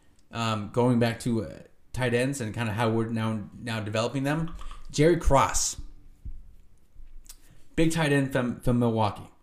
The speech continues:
Six six, two fifty, uh, played a lot of receiver, but he's gonna be a tight end at Penn State. Um, he never visited, and it was kind of a, um, eh, I don't wanna say strange recruiting process. Um,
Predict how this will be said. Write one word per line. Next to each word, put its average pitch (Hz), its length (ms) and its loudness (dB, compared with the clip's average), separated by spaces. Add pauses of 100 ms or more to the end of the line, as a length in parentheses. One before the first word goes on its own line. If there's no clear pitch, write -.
(580)
Six - 300 -2
six, - 500 -2 (220)
two 156 140 8
fifty, 131 640 2 (560)
uh, 107 200 0
played 139 240 8
a 127 40 6
lot 127 180 6
of 127 80 2
receiver, 127 680 2 (220)
but 113 120 2
he's 110 120 0
gonna 123 180 0
be 123 80 2
a 117 40 0
tight 117 200 2
end 113 140 4
at 110 60 -2
Penn 113 140 4
State. 113 420 4 (480)
Um, 101 280 0
he 117 80 -4
never 135 240 6
visited, 156 480 4 (580)
and 120 180 2
it 131 40 6
was 131 120 0
kind 156 160 4
of 139 80 2
a, 131 360 4
um, 117 480 0 (1200)
eh, 196 160 -2
I 196 40 -4 (180)
don't 190 100 0
wanna 202 60 0
say 185 120 0
strange 131 800 2 (100)
recruiting 156 340 2
process. 180 600 6 (320)
Um, 113 540 -2